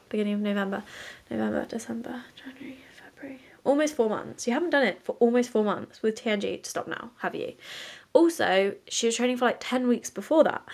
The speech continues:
So that's a long time. You know, you're not gonna get rid of six months worth of work to, like, just because you were ill for two weeks. You know, are you gonna do that? No. That'd be such a waste of, like, previous years'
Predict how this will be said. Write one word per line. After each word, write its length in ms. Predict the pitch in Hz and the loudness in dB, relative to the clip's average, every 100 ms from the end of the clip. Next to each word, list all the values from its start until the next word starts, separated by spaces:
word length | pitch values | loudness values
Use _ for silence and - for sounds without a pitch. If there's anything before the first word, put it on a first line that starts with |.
| - - - | -18 -20 -2
So 140 | - | 6
that's 220 | 302 359 | 8 8
a 60 | 339 | 6
long 260 | 330 320 302 | 4 4 0
time. 560 | - 339 240 - 226 - | 2 2 2 -2 -10 -4
You 140 | 240 | 0
know, 140 | 254 254 | 4 4
you're 200 | 262 285 | 4 0
not 160 | 302 | -2
gonna 420 | 320 330 320 277 - | 0 0 0 -2 -2
get 180 | 247 226 | 0 2
rid 200 | 214 254 | 2 2
of 100 | 185 | 0
six 500 | - - 233 226 - | -4 -2 -2 -2 -6
months 360 | 220 226 - - | -4 -4 -6 -2
worth 260 | 202 202 | 0 0
of 100 | - | -4
work 540 | - 220 92 - - - - - - _ | -2 0 0 -6 -14 -20 -20 -20 -20 _
to, 800 | - 233 226 220 220 214 214 220 - _ _ _ _ _ _ - | -4 0 2 2 0 0 -2 -4 -12 _ _ _ _ _ _ -6
like, 240 | 233 131 | -4 -4
just 180 | 226 - | -6 -6
because 260 | 233 233 | -2 -2
you 100 | 226 | 0
were 100 | 202 - | -2 2
ill 200 | 277 330 | 2 0
for 120 | 185 | -4
two 200 | - 170 | -6 -6
weeks. 420 | 113 - - - _ _ _ | -6 -8 -16 -18 _ _ _
You 100 | 226 | -6
know, 220 | 226 277 277 | -4 -6 -2
are 60 | 247 | 0
you 100 | 240 | 2
gonna 180 | 254 285 | -2 -2
do 120 | 302 | -4
that? 180 | 349 349 - | -4 -6 -8
No. 360 | 349 277 - - _ | -4 -4 -4 -12 _
That'd 200 | 254 277 | -6 -4
be 80 | 294 | -6
such 220 | 294 285 | -6 -2
a 40 | |
waste 280 | 294 240 - | 0 0 0
of, 160 | 196 - - _ | -6 -6 -20 _
like, 280 | 202 - - | -2 -2 -8
previous 640 | - 226 220 220 214 - | -4 -2 0 0 -2 -6
years' 540 | 196 202 196 196 202 | -4 -4 -2 -4 -6